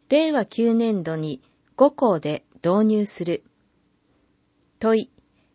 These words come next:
下水道管の老朽化はどのようか。答え、耐用年数五十年を経過した管が約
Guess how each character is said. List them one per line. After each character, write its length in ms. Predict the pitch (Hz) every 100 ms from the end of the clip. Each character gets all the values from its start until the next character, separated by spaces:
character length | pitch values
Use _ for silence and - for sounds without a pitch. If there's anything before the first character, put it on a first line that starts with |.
| -
下 120 | 196
水 300 | 202 311 294
道 240 | 294 285 277
管 300 | 269 262 247
の 140 | 233
老 180 | 196 226
朽 300 | - 240 226
化 140 | 214
は 220 | 202 202 - _
ど 120 | 262
の 160 | 294 269
よ 180 | 190 160
う 40 |
か。 280 | - 147 - _ _ _ _ _ _ _ _ _ _ _ -
答 380 | 226 233 226 165
え、 140 | - _ _ _ _ _ _ _
耐 260 | 254 285 294
用 220 | 294 294
年 260 | 285 285 254
数 420 | - 180 170 - -
五 140 | 170
十 220 | 175 294
年 280 | 285 233 165
を 60 | 147
経 240 | 202 220
過 180 | 214 214
し 140 | -
た 120 | 196 190
管 340 | 220 190 170
が 220 | 151 143 _ _ _ -
約 460 | 196 - 160 151